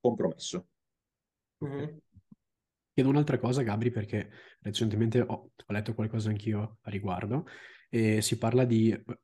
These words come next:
Speaker 3: di recupero anche dagli infortuni e danno ai tessuti in generale. Si è visto generalmente che, eh, si recupera meglio stando in un contesto di normocalorica o, come
Speaker 1: Sì.
Speaker 3: hai accennato tu, anche lieve surplus. Puoi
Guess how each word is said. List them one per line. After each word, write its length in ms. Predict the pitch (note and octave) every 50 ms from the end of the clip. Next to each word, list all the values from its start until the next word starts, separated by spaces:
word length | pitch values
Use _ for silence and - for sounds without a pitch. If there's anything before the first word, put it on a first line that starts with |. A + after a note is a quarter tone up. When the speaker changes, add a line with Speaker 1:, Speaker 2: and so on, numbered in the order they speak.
| _ _ _ _ _ _ _ _
Speaker 3:
di 200 | _ C#3 A#2+ A2+
recupero 400 | A2 G#2+ - B2 A2+ C3+ A#2 G#2+
anche 560 | G#2 G#2+ G2+ - - A#2 A2 G#2+ - - _ _
dagli 280 | - A#2+ A#2+ A2 A2
infortuni 680 | A2+ G#2+ - - A#2 G#2+ G#2 - A2+ A#2 B2 C3 C3+ B2
e 140 | - A2+ A2
danno 480 | G#2+ G#2 G2+ G2+ G#2 A2 A2+ A#2 A2+ -
ai 120 | - A2 G#2+
tessuti 640 | - A2 G2+ - - A2 G#2+ G#2 A2+ A2 A2 A2+ - -
in 140 | A2 G2+ G2+
generale. 500 | G#2+ G#2+ G2 G2 F#2 F2+ F#2+ F#2 G2+ -
Si 120 | - -
è 40 | A2
visto 320 | A2 A#2 A2+ - - B2
generalmente 720 | A2 A2 A#2 A2+ A2 G#2 G#2 G#2 A2 A#2 A2+ - C3 B2 -
che, 360 | - - G#2+ G#2+ G#2+ B2 - - - - - - - _ _
eh, 480 | - - G#3 G#2 G2+ G2 G2 G2 G2 G3
si 320 | F#3+ - - - B2 B2 -
recupera 460 | - A#2 A2+ - B2+ A2+ B2+ B2 A#2+
meglio 300 | A2 G#2+ G2+ G#2+ A2 A2+
stando 340 | A2 - A2 G2+ G#2 G#2+ G#2
in 100 | G#2+ G#2+
un 100 | G#2+ G#2+
contesto 460 | G#2+ G#2+ G#2 G#2 G#2 G#2 G#2 - -
di 180 | A2+ G#2+ A2 G#2
normocalorica 840 | G#2+ G#2+ G#2 G#2 G#2+ G#2+ - B2 G#2+ G2+ G2+ G2+ G2+ G#2 - G#2+ G#2
o, 100 | G#2 G#2
come 260 | - F#2+ G2 G2+ G#2+
Speaker 1:
Sì. 80 | A2 G#2
Speaker 3:
hai 120 | F#2 -
accennato 240 | G#2 G2+ - A#2 A#2
tu, 120 | A2 A2+
anche 340 | G#2 G2+ G2 - A2+ G#2+ G#2+ - -
lieve 240 | - - G#2 G2 G2+
surplus. 540 | F#2+ - - A2 G#2 - G2+ G2 G2 - -
Puoi 320 | - G#2+ G#2+ G#2+ G#2+ G#2+